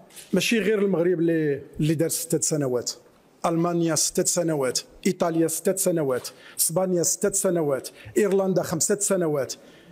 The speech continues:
أمريكا أربعة سنوات زائد أربعة سنوات بالنسبة لل-، للاختصاص.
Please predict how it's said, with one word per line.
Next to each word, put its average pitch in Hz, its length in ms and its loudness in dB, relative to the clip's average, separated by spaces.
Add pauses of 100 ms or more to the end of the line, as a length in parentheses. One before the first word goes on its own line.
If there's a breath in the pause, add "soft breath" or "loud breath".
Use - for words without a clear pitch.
(100)
أمريكا 214 420 2
أربعة 190 300 -2
سنوات 190 460 0
زائد 190 320 0
أربعة 180 260 0
سنوات 180 520 0
بالنسبة 165 380 0
لل-، 170 120 -4 (320 loud breath)
للاختصاص. 160 1040 0